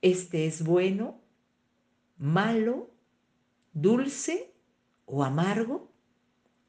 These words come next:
El libro de, el Evangelio de Mateo, capítulo siete, versículo veinte, dice, "Así que por sus frutos los conoceréis".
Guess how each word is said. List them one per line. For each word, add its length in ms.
El 100
libro 300
de, 320
el 120
Evangelio 440
de 100
Mateo, 560
capítulo 540
siete, 500
versículo 640
veinte, 460
dice, 580
"Así 340
que 120
por 220
sus 280
frutos 800
los 200
conoceréis". 1000